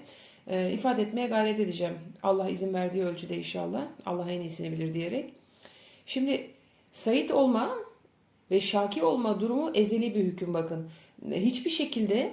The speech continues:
bir insan eğer kendisi üzerine Said hükmü verilmişse yaptığı çalışmalarla o Şaki olamaz. Şaki olan kişi de yine yaptığı çalışmalara rağmen Said olamaz. Yani bu hüküm ezeli ilahide verilmiş bir hüküm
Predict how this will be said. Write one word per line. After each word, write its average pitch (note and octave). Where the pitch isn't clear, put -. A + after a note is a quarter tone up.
bir A3
insan B3+
eğer A3+
kendisi G#3
üzerine A3
Said G3+
hükmü G#3+
verilmişse A#3
yaptığı A3
çalışmalarla C4+
o A3
Şaki A#3
olamaz. D4+
Şaki A3+
olan A#3+
kişi -
de B3+
yine G#3
yaptığı G#3+
çalışmalara G#3+
rağmen F#3+
Said G#3
olamaz. E3
Yani A3
bu C4
hüküm C#4+
ezeli A#3
ilahide G#3+
verilmiş E3
bir F3
hüküm D#3+